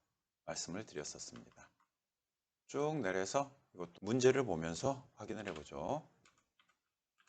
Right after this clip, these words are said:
지금 에스티, 디브이에 관련된 함수가 여러 개가 있는데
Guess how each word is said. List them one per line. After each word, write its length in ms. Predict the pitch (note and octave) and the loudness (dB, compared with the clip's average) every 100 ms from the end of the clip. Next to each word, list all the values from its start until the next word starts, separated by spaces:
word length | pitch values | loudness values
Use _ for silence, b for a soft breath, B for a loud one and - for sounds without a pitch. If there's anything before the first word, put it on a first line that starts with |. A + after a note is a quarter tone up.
| _ _ _ _ _ - | _ _ _ _ _ 2
지금 360 | B2+ B2+ C#3 | 4 4 4
에스티, 720 | F#2+ A2+ - - E3 C#3+ D#3+ - | 4 2 0 2 4 4 2 0
디브이에 840 | A#2+ C3+ C#3+ C3 A#2 A#2 A#2+ A#2+ | 2 4 2 2 2 6 8 8
관련된 500 | - E2+ G2 A#2 B2 | 4 0 0 0 -2
함수가 600 | A#2+ A#2+ - F#2 G#2 D#2 | -2 -4 0 4 4 4
여러 180 | E2+ G2 | 2 2
개가 240 | F#2 A#2+ | 2 2
있는데 580 | D#2 D2+ D#2 D#2 B2+ F2+ | 2 -4 -6 -2 -2 -2